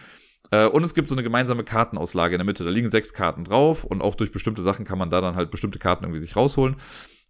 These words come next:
Und, ähm, da ist natürlich ärgerlich, wenn du eine Karte siehst, denkst du, „Boah, geil, die passt voll gut in mein Zoo“, und jemand anders schnappt die sich. Alles in allem, es gibt dann noch so ein paar, ähm, ja, wie soll ich sagen, äh, bei diesen Artenschutzprojekten-Dingern, bei den Verbandsaktionen,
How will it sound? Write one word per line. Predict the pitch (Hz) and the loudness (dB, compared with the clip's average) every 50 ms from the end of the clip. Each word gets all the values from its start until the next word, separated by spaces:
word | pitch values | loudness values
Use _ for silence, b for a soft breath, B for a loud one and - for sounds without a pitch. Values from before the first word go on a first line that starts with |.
| _ - | _ 0
Und, | - 110 110 110 107 110 104 - - - - | 2 4 4 4 2 0 -6 -10 -10 -6 -2
ähm, | 92 101 98 98 95 98 98 98 - _ _ - | 0 2 2 2 0 -2 -4 -6 -8 _ _ -4
da | - 92 101 117 | 0 2 2 2
ist | 113 117 | 2 0
natürlich | 123 - 127 143 131 | 0 2 2 2 4
ärgerlich, | 101 104 110 117 113 107 90 | 4 4 4 4 4 2 2
wenn | 104 107 113 104 | 0 0 0 -2
du | 101 104 104 | -2 -4 -4
eine | 95 - 107 101 | -4 -4 -8 -6
Karte | - 104 110 107 117 107 | -2 0 0 2 2 0
siehst, | 101 117 143 143 - | 2 2 2 2 2
denkst | 120 117 - | 0 0 0
du, | 123 | 0
„Boah, | 110 123 131 | 2 2 2
geil, | 127 147 151 131 | 4 4 4 4
die | 117 | 4
passt | 120 127 127 - | 2 -2 -2 2
voll | - 143 131 | 2 2 2
gut | 131 117 | 2 -2
in | 117 | -2
mein | 113 110 107 | -2 -2 -2
Zoo“, | - - 147 131 | 2 2 2 2
und | 101 107 | 2 0
jemand | 104 101 98 - | -2 -2 -2 -2
anders | 90 92 87 - | -2 -4 -4 -4
schnappt | - 90 78 - | -4 -6 -6 -6
die | - 69 | -6 -10
sich. | - - - - b b b b b b b b b b b b _ _ _ _ _ _ _ _ _ _ _ _ _ _ _ _ - _ | -12 -12 -18 -18 b b b b b b b b b b b b _ _ _ _ _ _ _ _ _ _ _ _ _ _ _ _ -10 _
Alles | - 110 143 170 180 - | 2 4 4 4 4 2
in | 143 | 0
allem, | - - 131 151 156 | 0 0 0 0 0
es | 131 - - | -2 -2 -2
gibt | 143 143 - | -2 0 0
dann | 107 107 | 0 0
noch | 123 120 | 0 0
so | - 113 | -2 -4
ein | 110 | -2
paar, | - 113 110 107 107 107 107 104 - | 0 2 2 4 4 4 4 4 4
ähm, | - 98 98 98 98 95 95 92 90 _ _ _ _ _ _ _ _ _ _ _ _ _ _ _ _ _ _ _ _ _ - | 2 0 0 0 -2 -2 -4 -6 -8 _ _ _ _ _ _ _ _ _ _ _ _ _ _ _ _ _ _ _ _ _ -14
ja, | - 90 90 92 | -8 -4 -4 -2
wie | 92 | -2
soll | 90 92 | -2 -2
ich | 85 | 0
sagen, | 101 92 95 92 85 - | 0 0 0 0 -2 -2
äh, | 82 87 87 80 | 0 0 0 0
bei | 87 87 | 0 -4
diesen | 85 85 - | -4 -4 -4
Artenschutzprojekten-Dingern, | - 101 120 - 135 117 - - 131 - - - - - 117 113 - - 123 110 120 120 123 120 120 117 - - - | -2 -2 -2 -2 -4 -6 -2 -4 -4 -4 -4 -8 -4 -2 -2 -2 -2 -4 -4 -2 -2 -2 -2 -2 -4 -6 -8 -6 -2
bei | - - | -2 -2
den | 101 98 | -2 -2
Verbandsaktionen, | - - 95 98 101 127 - - - - - - 117 110 113 120 127 131 | -6 -4 -4 -2 -2 -2 -4 -6 -8 -8 -6 -2 -2 0 0 0 -4 -6